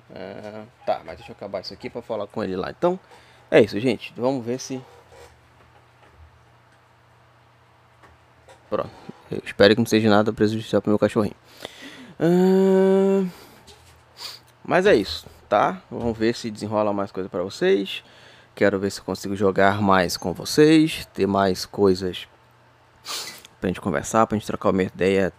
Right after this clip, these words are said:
trazer mais ainda pessoas pra cá. Até afinal de contas, o negócio do Clube do Game precisa de membros, né? Então, vamos lá. Ahn, ajuda financeira,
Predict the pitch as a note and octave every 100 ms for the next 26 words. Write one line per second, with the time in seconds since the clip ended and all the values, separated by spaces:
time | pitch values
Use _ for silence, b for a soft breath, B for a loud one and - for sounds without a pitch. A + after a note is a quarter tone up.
0 | _ - F2+ - G2+ G2+ B2 D3 B2+ A2+
1 | A2+ A2+ - G2+ - G2+ - G#2 G#2+ -
2 | C3+ D#3 D#3+ D#3 b b b b b _
3 | - F#2 - F#2 - G2+ G#2 G2+ F#2+ F#2
4 | - G3+ - A#2 A2+ B2+ - D#3 E3 F3+
5 | A#3 E3 D3 A2+ D3 E3 G2+ - - D#3
6 | A#3 B3+ - D#3+ F3+ F3+ D#3 F3 D3+ G2
7 | B2 _ B B B B B - B2 C3+
8 | C3 B2+ B2 B2 B2 A#2+ A#2+ A#2+ B2 A#2+
9 | A#2 _ _ A#2 C3+ D3+ D3+ F3+ F3+ F3
10 | G3+ B3 E4+ D#4